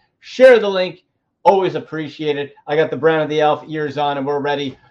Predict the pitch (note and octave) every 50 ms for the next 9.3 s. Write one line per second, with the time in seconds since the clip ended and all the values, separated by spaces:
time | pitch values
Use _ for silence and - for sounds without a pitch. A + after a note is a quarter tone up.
0 | _ _ _ D3+ C#3+ B2 C#3 C3+ C#3 C#3 C3+ - C#3+ C3 C#3+ D#3 D3+ C3 - E3
1 | D#3+ - - C#4 E4+ F#4 F4 D#4 D4 B3 - - - - A#3 C4+ A3+ - - -
2 | _ _ _ _ _ _ _ _ _ _ _ - F#3+ G3+ G#3 - - G#3 G3+ -
3 | - A#3 A3 A3+ B3 F#4 G#4 G4+ D#4+ A#3+ A3 C4+ D#4+ D#4 A#3+ F#3+ F#3 E3+ D#3 -
4 | - _ _ _ _ _ - B2 G#2+ A2+ G3 D4+ F#4 F4+ - - - _ - -
5 | C#4 C#4+ D#4 B3 D3+ - - - - _ _ _ _ _ _ _ _ - A2+ D3
6 | B3+ D4+ C4 - - C4 C4+ A#3+ A#3 A#3 A3+ A3 A3 G#3+ G#3 - _ _ _ _
7 | _ _ _ _ _ _ A2 G2 E3 G3 A#3+ C4 - - - A3 A3+ A3 A3 A3
8 | - - F3 G3+ A3+ A#3 G#3+ G#3 G#3+ A3 G#3 G#3+ G3 E3+ F#3+ F#3 G3+ A3 G#3+ A3
9 | G#3+ F3+ F3 F#3+ F#3+